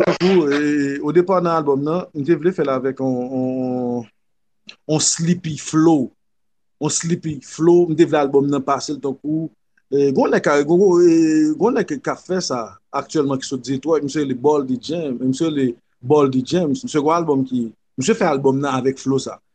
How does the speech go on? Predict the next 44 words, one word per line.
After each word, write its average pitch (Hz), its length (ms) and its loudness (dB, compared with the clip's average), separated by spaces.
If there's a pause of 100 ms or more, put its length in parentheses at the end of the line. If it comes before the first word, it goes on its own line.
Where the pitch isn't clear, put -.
(280)
Bon, 160 100 2
nan 190 80 4
peryòd 320 240 2
m 156 80 0
a 147 60 -4
fè 147 100 -2
albòm 127 320 -2
sa, 151 80 -4
se 156 160 -6
menm 139 160 -4
jan... 139 220 -6 (380)
Euh, 135 260 2 (100)
on 143 160 0
nèg 131 280 -2
a 127 80 -2
fè 135 280 0
de 127 120 -4
travay, 135 500 -2
li 127 80 -4
gen 135 100 0
moun 127 160 0
nan 127 80 -4
ka 123 160 -8
teorik 123 440 -6
li, 147 200 0
gen 127 160 0
moun 120 160 -4
pou 117 140 -8
li, 170 240 -4 (260)
mwen 147 220 2
menm 151 180 0
tou, 240 220 0 (260)
e, 139 360 -2
il 143 120 0
m'a 160 120 2
fè 143 120 -2
pwojè 131 240 -4
sa, 151 160 -4
gen 123 220 -6
pil 170 180 2
albòm 131 320 -4
ki 117 80 -10
m 113 160 -8
tande 120 320 -2